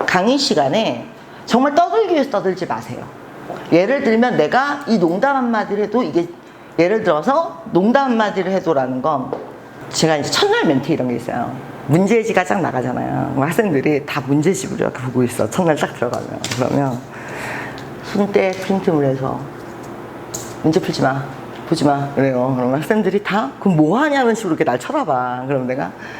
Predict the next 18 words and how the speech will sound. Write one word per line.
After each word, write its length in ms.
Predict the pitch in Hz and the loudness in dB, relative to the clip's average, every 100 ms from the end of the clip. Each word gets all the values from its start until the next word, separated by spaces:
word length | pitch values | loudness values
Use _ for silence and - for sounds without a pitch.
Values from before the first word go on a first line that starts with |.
| - - - - - - - | -14 -14 -14 -14 -12 -12 0
"왜? 420 | 151 143 135 135 - - - | 2 2 0 -6 -8 -12 0
그렇게 220 | 165 170 | 2 2
공부하고 460 | 165 147 156 139 139 | 2 4 4 2 -2
싶어? 420 | - - 269 269 | -6 -2 -2 0
그렇게 260 | - 180 202 | 0 2 2
마음이 320 | 147 139 160 | 2 2 0
급했는데 400 | 156 139 151 139 | -2 -2 -2 0
여태까지 300 | 127 - 131 | -2 -2 -2
공부 260 | - 123 131 | -2 -2 0
안 80 | 135 | -2
하고 140 | 123 | -2
뭐 120 | - | -2
했어?" 280 | - - - - - - | -4 -4 -4 -4 -12 -2
이런 240 | - 170 170 | 2 4 4
식으로 580 | 175 147 135 160 254 - - - - | 2 4 4 2 0 -6 -14 -16 -6
처음부터 680 | - 359 339 320 330 277 - | 2 2 2 2 2 2 0
이렇게 180 | 170 196 - - | -2 -2 -6 -14
죽여놔요. 580 | - 170 196 147 117 117 | -4 2 2 2 -2 -4